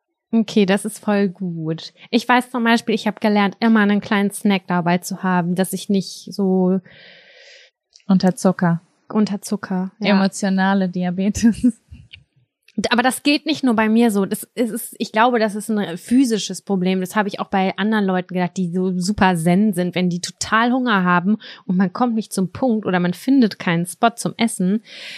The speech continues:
Speaker 1: äh, dass da alle irgendwie grantig werden und hangry.
Speaker 2: Klar,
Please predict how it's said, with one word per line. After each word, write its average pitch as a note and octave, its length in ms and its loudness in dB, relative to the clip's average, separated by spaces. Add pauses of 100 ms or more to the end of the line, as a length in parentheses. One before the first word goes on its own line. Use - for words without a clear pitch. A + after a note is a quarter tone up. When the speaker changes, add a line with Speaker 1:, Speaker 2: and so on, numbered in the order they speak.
(100)
Speaker 1:
äh, F#3+ 200 4
dass F3+ 240 0
da F#3 180 0
alle G3+ 240 4
irgendwie E3+ 460 -4
grantig F3 560 -4
werden E3+ 280 -4
und E3+ 360 -6 (120)
hangry. F#3 600 0 (460)
Speaker 2:
Klar, G#3+ 380 4